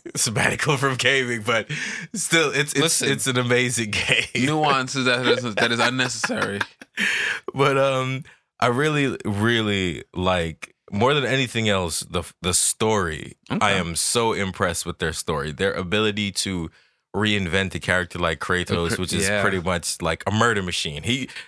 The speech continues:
Speaker 1: uh, like, all his previous games has
Speaker 2: Yeah.
Speaker 1: been about vengeance. You know what I
Speaker 2: Yeah.
Speaker 1: mean? It's like, I hate the gods and it's vengeance. And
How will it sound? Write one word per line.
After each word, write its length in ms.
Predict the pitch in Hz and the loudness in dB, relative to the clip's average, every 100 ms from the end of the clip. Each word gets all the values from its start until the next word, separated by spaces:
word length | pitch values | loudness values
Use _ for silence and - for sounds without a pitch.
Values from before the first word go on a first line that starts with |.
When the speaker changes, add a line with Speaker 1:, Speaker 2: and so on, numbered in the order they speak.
| _ | _
Speaker 1:
uh, 120 | 110 - | -4 0
like, 260 | 117 117 - | 0 0 0
all 200 | 123 151 | 2 2
his 160 | 156 160 | 0 -2
previous 320 | 147 143 131 | -2 0 2
games 120 | 143 | 4
has 380 | 156 160 165 156 | 4 4 2 2
Speaker 2:
Yeah. 80 | 117 | 2
Speaker 1:
been 80 | 117 | 2
about 220 | 110 107 98 | 2 2 2
vengeance. 500 | 110 104 90 80 131 | 2 2 -4 -4 -2
You 120 | 127 | 2
know 60 | 110 | 2
what 40 | |
I 80 | 110 | 2
Speaker 2:
Yeah. 180 | 120 123 | 2 0
Speaker 1:
mean? 100 | 120 | -2
It's 200 | 110 107 | -6 -2
like, 200 | 123 113 104 | 0 0 0
I 100 | 123 | 0
hate 260 | 120 123 | 0 -2
the 60 | 117 | -4
gods 480 | 101 113 117 113 113 | -2 0 0 0 -2
and 100 | 107 | -4
it's 160 | 104 | -4
vengeance. 540 | - 98 82 87 78 - | 0 0 0 -4 -4 -4
And 320 | 98 98 98 | 0 0 0